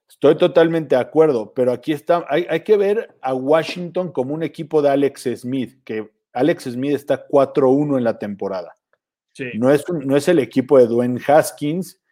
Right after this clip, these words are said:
Speaker 1: y la otra es, esa defensa de Washington ha permitido menos de veinte puntos en los últimos siete juegos.
Speaker 2: Sí,
Speaker 1: Y
Speaker 2: la
Speaker 1: juegan en
Speaker 2: defensa,
Speaker 1: casa.
Speaker 2: pero también, ¿sabes qué sucede,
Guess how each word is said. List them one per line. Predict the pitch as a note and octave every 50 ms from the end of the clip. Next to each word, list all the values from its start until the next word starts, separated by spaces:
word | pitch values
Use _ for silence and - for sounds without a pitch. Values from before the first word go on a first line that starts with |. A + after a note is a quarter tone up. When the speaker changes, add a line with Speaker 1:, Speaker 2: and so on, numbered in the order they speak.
| _ _ _ _ _ _
Speaker 1:
y | - B2+
la | A#2+ A#2+ A2+ A#2+
otra | C3+ D#3 E3 D#3+ D#3 C3+ A#2+
es, | B2 C3 D3+ E3 - - _ _ _ _ _ _ _ _ _ _ _ _ _
esa | - C3 C3+ - B3
defensa | A#3+ E3 C3 - C#3+ D3+ E3 D#3+ - F#3
de | D3
Washington | B2 A#2+ C3+ D3+ D3 - - E3 D3+ C#3+ - E3 E3+ E3+
ha | E3+ D#3
permitido | - F#3 E3 D#3+ C3+ A#2 A#2+ C#3 C#3 D#3 D#3
menos | C#3+ D3 D3+ E3+ F3 D#3
de | C3+ A#2
veinte | A#2 C3 D3 F3 F3+ - F3+
puntos | D#3+ - - E3 E3 E3+ D#3+ - F3 F#3+ A3 - - _ _ -
en | C3 A#2+
los | A#2+ A#2 - F3
últimos | F3+ - - G3+ F3 C3+ - -
siete | - - F3+ G3 G3 - - F3
juegos. | - - - F#3 G#3 A3+ E3+ A#2+ F#2+ F2+ - - - _ _ _ _ _ _ _ _ _ _ _ _ _ _ _ _ _ _ _ _ _ _ _ _ _ _ _ _ _ _ _ _ _
Speaker 2:
Sí, | _ - - - - A#3+ A#3+ -
Speaker 1:
Y | A#2 A2+
Speaker 2:
la | - -
Speaker 1:
juegan | E3 G#3+ B3 G#3+ F3+
en | D3+
Speaker 2:
defensa, | C3 B2 A#2+ -
Speaker 1:
casa. | B2+ A#2+ A2+
Speaker 2:
pero | - E3+ -
también, | G2+ F#3 F#3 F#3+ A3+ C#4 D4 _ _ _ _ _ _ _ _ _
¿sabes | _ - A#3+ C#4 D#4 B3 - -
qué | - A#3 A#3 C4 A#3+
sucede, | F3 A3 F#3 E3 G3+ G#3 G#3+ G#3 G#3 G#3 G#3 G#3 _